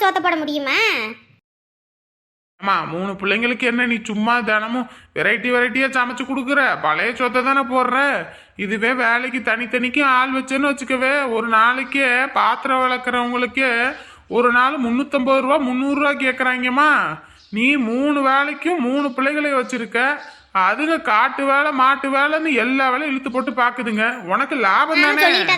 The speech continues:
Speaker 1: தான் உண்டு. அதுங்களுக்கு நல்ல நாள் பெரிய நாளும் துணி எடுத்து கொடுக்கணும், அதுங்களுக்கு நல்லது கெட்டது பார்க்கணும், எம்புட்டு செலவு.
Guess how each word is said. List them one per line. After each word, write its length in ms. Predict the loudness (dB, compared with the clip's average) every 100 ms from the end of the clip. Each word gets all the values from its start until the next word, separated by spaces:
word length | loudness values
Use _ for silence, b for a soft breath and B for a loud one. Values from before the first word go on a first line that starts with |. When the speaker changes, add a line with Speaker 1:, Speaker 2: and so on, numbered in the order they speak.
| 0
Speaker 1:
தான் 120 | -2
உண்டு. 180 | -2 -2 -2
அதுங்களுக்கு 340 | 0 0 2
நல்ல 140 | 0 0
நாள் 140 | 0
பெரிய 140 | 2 2
நாளும் 200 | 0 -2
துணி 160 | -2 -2
எடுத்து 180 | -2 -4
கொடுக்கணும், 400 | -6 -4 -2 -4 -6 B -4
அதுங்களுக்கு 360 | -2 -2 0
நல்லது 220 | -2 0 -4
கெட்டது 200 | -4 -2 0
பார்க்கணும், 440 | 0 0 -2 -2 -8 B -4
எம்புட்டு 300 | 0 0 0 0
செலவு. 360 | -2 -2 -2